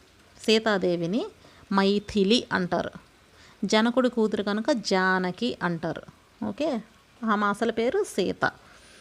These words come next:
అయితే ఈ మిథి అన్న చక్రవర్తి, అతని వంశంలో చాలామంది పుట్టారు. అందులో ఒక ఆయన గురించి మనం చెప్పుకోవాలంటే దేవరాతుడు. మనం ఇంతకుముందు ఈయన గురించి చెప్పుకున్నాం. ఇప్పుడు శివధనస్సుని ఎవరికిచ్చాడు శివుడు?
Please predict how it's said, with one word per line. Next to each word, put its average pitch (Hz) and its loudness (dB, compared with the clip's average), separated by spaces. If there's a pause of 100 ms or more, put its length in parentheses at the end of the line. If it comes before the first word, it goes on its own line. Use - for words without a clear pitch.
(240)
అయితే 240 0
ఈ 220 2
మిథి 220 2 (440)
అన్న 208 2 (120)
చక్రవర్తి, 196 -2 (1120)
అతని 226 2
వంశంలో 226 2
చాలామంది 214 2
పుట్టారు. 214 0
అందులో 233 4
ఒక 214 4
ఆయన 220 4
గురించి 214 0
మనం 196 0
చెప్పుకోవాలంటే 190 0
దేవరాతుడు. 180 4 (800)
మనం 220 4
ఇంతకుముందు 220 2
ఈయన 214 2
గురించి 208 2
చెప్పుకున్నాం. 190 -2
ఇప్పుడు 196 0 (140)
శివధనస్సుని 208 0 (420)
ఎవరికిచ్చాడు 214 2
శివుడు? 190 0